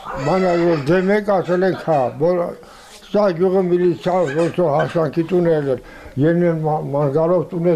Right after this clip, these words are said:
տուն, մանգեմ համաձայն եք սարքեն, ասին չէ։ Երևանից ավտոբուսը տոշ դիցսուն հատ մարդ նստած եկավ, են մանուկ երեխից բռնած, բոլորս էլ հատկացած, ասին չենք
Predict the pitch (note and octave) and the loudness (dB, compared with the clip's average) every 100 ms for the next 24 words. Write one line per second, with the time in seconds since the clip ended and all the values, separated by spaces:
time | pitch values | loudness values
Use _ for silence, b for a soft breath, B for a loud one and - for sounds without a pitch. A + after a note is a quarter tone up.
0 | D#3+ E3 D#3+ E3+ D#3+ E3+ C#3+ D#3 E3+ E3+ | 0 -2 0 0 2 2 2 2 2 2
1 | D#3+ F#3 F3+ F#3 F3 E3 D#3 A#2 C#3+ C#3+ | 2 2 2 0 -2 -2 -4 -2 -4 -2
2 | C#3 C3 D#3+ - - E3+ C3 - D#3+ E3+ | -4 -4 -6 -8 -2 0 0 -2 0 2
3 | F3+ G3 G3 D#3+ - B B - E3+ B2 | 2 2 0 -2 -8 B B -4 -2 -2
4 | - F3+ F#3+ F3 D#3+ F#3+ F#3+ - E3+ E3+ | 0 0 2 2 -2 0 -2 -2 -2 -2
5 | E3 - D3 C3 B2 B2+ D3 C3+ C3+ B2+ | -2 -2 0 0 0 0 0 0 -2 -2
6 | D3+ B2 D3 C#3+ C3+ E3 F3+ - B B | -2 -2 0 -2 0 -2 -2 -6 B B
7 | B _ - F#3 F3 D#3 B2 A#2+ C#3 G3+ | B _ -2 0 0 -4 -4 0 2 2
8 | A3+ G3+ F3+ G3+ G3 D#3+ F3+ D#3 E3 E3+ | 2 0 2 2 2 0 -4 -4 -2 0
9 | F3 D#3 C#3+ G3+ G#3 G#3 F3+ G3 F#3 F#3 | 0 -2 0 2 2 2 0 0 0 0
10 | F3+ F3 F3 F3 D#3 D#3+ C3 - F3+ | -2 -2 0 0 0 -4 -8 -2 0